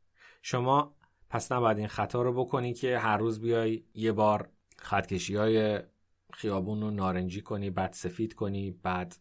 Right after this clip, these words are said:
خطکشی سولید بذاری، بعد اینتراپتد بذاری. یعنی باید یک مداومت و کانتینیویتی توی رفتار رهبر و پیشوا وجود داشته باشه.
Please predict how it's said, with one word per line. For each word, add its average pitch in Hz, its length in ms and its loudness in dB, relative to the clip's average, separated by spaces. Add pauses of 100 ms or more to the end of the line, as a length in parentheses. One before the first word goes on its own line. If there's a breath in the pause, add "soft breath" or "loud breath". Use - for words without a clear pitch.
خطکشی 175 540 -8
سولید 95 380 -4
بذاری، 92 360 -4
بعد 90 320 -4 (160)
اینتراپتد 170 680 -6
بذاری. 98 580 -4 (120)
یعنی 139 220 4
باید 147 300 8
یک 143 240 -4
مداومت 107 840 0
و 113 320 2 (220)
کانتینیویتی 101 1200 -6
توی 117 140 -2
رفتار 95 640 0
رهبر 92 640 -2
و 95 80 -2
پیشوا 107 480 -4
وجود 98 320 -4
داشته 87 280 -4
باشه. 85 260 -6